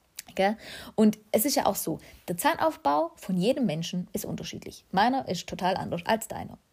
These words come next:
Deswegen habe auch ich bestimmt einen anderen Bedarf an Fluorid als du. So, und jetzt ist es aber so, dass diese maximale Menge an Fluorid, die für uns noch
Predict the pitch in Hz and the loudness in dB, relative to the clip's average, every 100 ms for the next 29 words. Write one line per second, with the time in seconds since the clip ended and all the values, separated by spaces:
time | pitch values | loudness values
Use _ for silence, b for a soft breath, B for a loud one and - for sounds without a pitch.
0 | _ 240 233 247 214 196 180 - 359 - | _ 2 4 2 0 0 -2 2 0 0
1 | _ - 190 - 269 - 196 233 294 294 | _ -8 -6 0 -2 -2 -2 -2 -2 -4
2 | 277 190 202 - 196 - 185 180 - 185 | -2 -2 -2 -2 -8 -6 -8 -8 -6 -6
3 | 180 - 160 - _ _ B B B B | -6 -10 -14 -14 _ _ B B B B
4 | B - 175 - 196 214 277 285 - 196 | B 2 2 4 2 2 -2 -4 0 -2
5 | 180 - 269 277 - 180 175 - - - | -2 2 4 4 2 0 -2 -8 -14 -6
6 | 180 - 170 156 165 - - - 302 - | -4 -2 -4 -4 -8 -8 -8 -2 -2 0
7 | 269 226 226 233 233 247 - _ 185 214 | -2 0 0 -2 -2 -4 -8 _ 2 2
8 | 226 214 - 180 - 185 175 175 - 175 | 4 0 -2 -8 -4 -2 0 -2 -2 -6
9 | - - 208 - 180 - | -4 -4 -4 -4 -6 -6